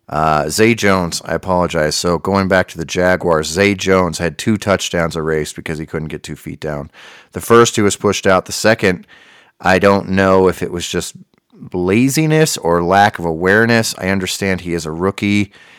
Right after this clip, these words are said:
Uh, in college, you only have to get one foot down, but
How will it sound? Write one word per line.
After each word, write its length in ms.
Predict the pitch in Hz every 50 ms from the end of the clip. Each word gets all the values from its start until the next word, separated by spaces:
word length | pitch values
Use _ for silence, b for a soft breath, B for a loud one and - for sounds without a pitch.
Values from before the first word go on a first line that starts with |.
| b b b b b _ _ _ _
Uh, 300 | 62 67 65 67 69 -
in 180 | - 85 87 80
college, 480 | - - 98 95 95 95 98 95 92
you 120 | 90 85 80
only 160 | 80 82 85
have 160 | 87 85 -
to 60 | -
get 180 | 80 87 - 85
one 220 | 85 87 87 87 85
foot 200 | - 92 82 -
down, 420 | - 90 90 90 92 90 87 85
but 360 | - - 80 78 76 - -